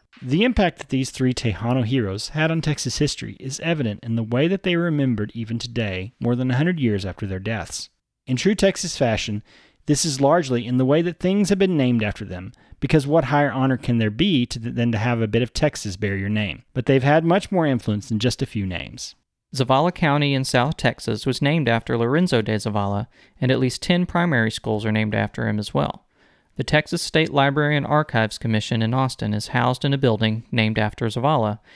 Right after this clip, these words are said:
Speaker 2: as is a road in San Antonio. Perhaps one of Zavala's most overlooked legacies is his book, Journey to the United States of North America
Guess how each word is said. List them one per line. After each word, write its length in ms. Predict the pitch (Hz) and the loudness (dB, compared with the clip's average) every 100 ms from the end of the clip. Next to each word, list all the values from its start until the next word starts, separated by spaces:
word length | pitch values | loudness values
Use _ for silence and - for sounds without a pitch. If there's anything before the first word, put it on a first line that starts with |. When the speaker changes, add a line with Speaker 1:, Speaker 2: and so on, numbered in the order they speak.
| - _ | -20 _
Speaker 2:
as 240 | - 135 143 | 0 0 2
is 180 | 135 143 | 2 2
a 80 | |
road 260 | 127 113 110 | 2 2 2
in 80 | 117 | 0
San 220 | - 107 | 0 0
Antonio. 500 | 107 135 123 107 - _ _ _ _ | 0 0 0 -2 -6 _ _ _ _
Perhaps 400 | - 135 175 - | 0 2 2 2
one 100 | 165 | 0
of 80 | 165 | 0
Zavala's 460 | 160 135 117 120 - | 2 2 4 2 0
most 240 | 120 - | -2 2
overlooked 480 | 139 131 131 170 - | 0 2 2 0 2
legacies 480 | 113 113 - 113 113 | 0 0 -2 -2 -2
is 120 | 113 | -2
his 140 | 117 | -2
book, 380 | - 175 - - _ _ _ _ _ _ - | 0 0 0 -16 _ _ _ _ _ _ -2
Journey 320 | 139 160 185 | 2 4 2
to 100 | 185 | 2
the 100 | 147 | 2
United 380 | 131 120 139 170 | 2 2 0 -2
States 340 | - 139 - | 0 -2 0
of 120 | 131 120 | -4 0
North 240 | 117 - | 0 0
America 560 | 160 127 113 110 110 | 2 2 0 -2 -4